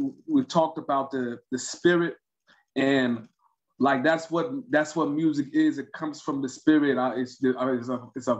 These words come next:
vibe. And I wanna talk about how we have reggae, which, you know,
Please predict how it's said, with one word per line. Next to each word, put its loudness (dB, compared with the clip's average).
vibe. 0
And -6
I -2
wanna -2
talk -2
about -2
how 0
we -6
have -4
reggae, -2
which, 4
you 0
know, 0